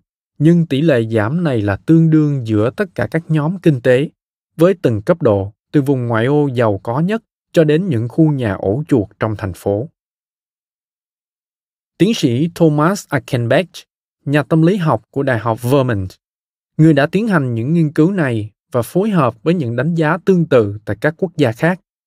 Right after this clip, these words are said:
do các đồng nghiệp của ông tiến hành cho tôi biết. Dường như sự suy giảm về năng lực trí tuệ xúc cảm cơ bản ở trẻ em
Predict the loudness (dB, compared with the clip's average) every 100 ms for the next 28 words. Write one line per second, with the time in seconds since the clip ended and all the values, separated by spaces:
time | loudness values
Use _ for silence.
0 | _ 0 0 0 0 0 0 -4 -6 -6
1 | -6 -4 -6 -2 -2 0 -2 -4 -10 _
2 | -4 -2 -2 -2 -6 _ _ _ _ _
3 | _ _ _ _ 2 4 4 4 2 2
4 | -2 -2 -2 0 2 0 0 -2 -2 -2
5 | -2 -2 -2 -4 -2 -2 0 0 0 -2
6 | -6 -6 -2 -2 -2 -2 2 2 0 -4
7 | -4 -6 -2 0 0 0 -2